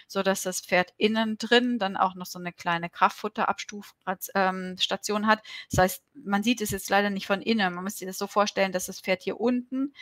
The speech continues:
von innen mit dem Kopf eben hier dann das Futter, Raufutter, dann hinterher Kraftfutter, sorry, absammeln kann.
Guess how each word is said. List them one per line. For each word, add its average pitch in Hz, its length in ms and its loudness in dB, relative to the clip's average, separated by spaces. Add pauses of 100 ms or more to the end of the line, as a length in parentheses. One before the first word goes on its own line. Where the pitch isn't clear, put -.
(160)
von 214 200 -2
innen 214 300 0
mit 196 160 -4
dem 190 140 -4
Kopf - 360 2
eben 190 260 -2
hier 185 180 2
dann 175 220 2
das 175 160 -2
Futter, 185 340 0
Raufutter, 170 540 -2
dann 170 200 -4
hinterher 170 420 -4 (240)
Kraftfutter, 247 640 4
sorry, 185 320 2
absammeln 160 540 0
kann. 160 260 0